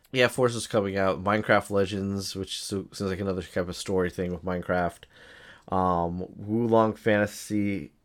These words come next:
uh, Fallen Dynasty was kind of a new title that they showed. Don't know too much about that. Stalker two, everybody's been waiting for forever. At least the Stalker fans have. I really don't have an interest in that.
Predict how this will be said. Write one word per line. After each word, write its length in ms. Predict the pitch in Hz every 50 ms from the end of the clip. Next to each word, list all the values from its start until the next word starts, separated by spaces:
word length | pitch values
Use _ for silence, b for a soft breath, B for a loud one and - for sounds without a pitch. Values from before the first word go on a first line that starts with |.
| _ -
uh, 80 | 98
Fallen 320 | 95 - - 107 104 104 98
Dynasty 680 | 101 101 98 98 98 - - - 104 95 95 95 95 78
was 240 | - 95 98 90 -
kind 160 | - 101 92
of 80 | 90 92
a 40 | 90
new 300 | 95 95 92 90 90 - - -
title 220 | - 95 92 92
that 120 | 90 87 85
they 140 | 87 92 90
showed. 440 | - - - 90 90 90 90 87 - B B B B B B B
Don't 120 | - 107 104
know 80 | 101
too 140 | 90 - 107
much 160 | 95 95 92
about 160 | - 95 87 -
that. 180 | 95 87 -
Stalker 420 | - - - 107 107 107 - 113 98
two, 300 | - - - 107 101 95
everybody's 380 | 95 95 95 92 95 95 90
been 120 | 98 95 92
waiting 180 | 95 92 92
for 140 | 87 95 92
forever. 640 | - - 95 85 92 92 90 87 90 90 90 90 - B B B B B B
At 60 | B
least 140 | 107 107 -
the 60 | 95
Stalker 380 | 90 - - 98 90 - - 92
fans 300 | - 92 90 92 87 -
have. 180 | 90 87 87 85
I 80 | 85
really 360 | 87 85 82 87 92 95 92
don't 120 | 82 80 85
have 100 | 90 85
an 60 | 92
interest 320 | 90 82 87 87 - -
in 60 | 87 82
that. 280 | 87 85 87 90 -